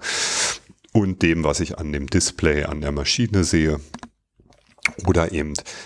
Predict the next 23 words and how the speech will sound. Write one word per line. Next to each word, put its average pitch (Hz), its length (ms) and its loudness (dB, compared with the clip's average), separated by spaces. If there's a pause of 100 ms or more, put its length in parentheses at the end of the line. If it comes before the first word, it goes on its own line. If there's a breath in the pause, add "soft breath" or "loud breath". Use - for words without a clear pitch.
während 92 480 2
des - 160 2
Bezugs, - 880 0
ähm, 82 420 0
fungiert 85 680 2
der 76 180 4
Drehencoder 78 800 2
ja 73 240 4
als - 240 -2
Möglichkeit, 80 1120 0
den 76 160 2
Druck - 360 0
zu - 100 -6
steuern. 80 460 0
Ich 71 100 -12
kann - 160 -2
das 78 220 -2
so 80 80 -2
ein 71 80 -6
bisschen 82 400 0
wie 82 100 2
so 76 160 0
ein, 71 220 -2